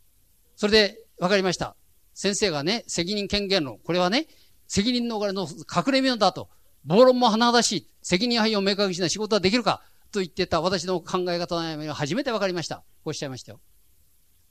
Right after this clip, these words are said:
まあ、その方、率直な方だったな。こういうんで。大切なことはね、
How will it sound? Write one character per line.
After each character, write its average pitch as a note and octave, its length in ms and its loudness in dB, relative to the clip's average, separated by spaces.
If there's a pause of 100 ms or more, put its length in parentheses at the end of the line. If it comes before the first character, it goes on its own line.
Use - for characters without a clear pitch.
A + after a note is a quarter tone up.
ま D#3+ 100 -4
あ、 - 20 -4
そ E3+ 100 -6
の D#3 80 -4
方、 E3 160 -6
率 - 420 -12
直 D#3+ 120 -8
な D#3+ 80 -6
方 C#3 80 -8
だ C#3+ 100 -4
っ - 60 -14
た A2+ 120 -16
な。 D3+ 120 -6
こ D#3+ 120 -2
う G3+ 40 2
い - 20 0
う - 20 0
ん F#3 40 -4
で。 G#2+ 160 -8 (1400)
大 A3 160 6
切 A#3+ 240 -2
な A#3+ 140 0
こ A#3+ 100 2
と A#3 120 0
は D#3+ 100 2
ね、 C#3 160 -4